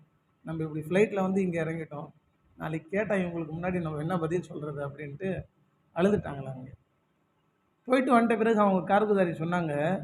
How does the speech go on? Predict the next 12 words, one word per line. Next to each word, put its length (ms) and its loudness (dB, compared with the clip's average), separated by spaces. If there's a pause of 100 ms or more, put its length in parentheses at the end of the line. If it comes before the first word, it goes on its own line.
(100)
அந்த 140 -8
ரோமன்ல 840 -4 (1500)
எல்லா 340 10
பள்ளிகள் 400 8
பூட்டி 220 4
இருக்கு, 540 4 (520)
ஞாயிற்றுக்கிழமை 760 2
மட்டும் 300 4
ஒரு 180 8
பெரிய 300 4
பள்ளிவாசல் 520 0
திறக்கிறாங்க 680 -2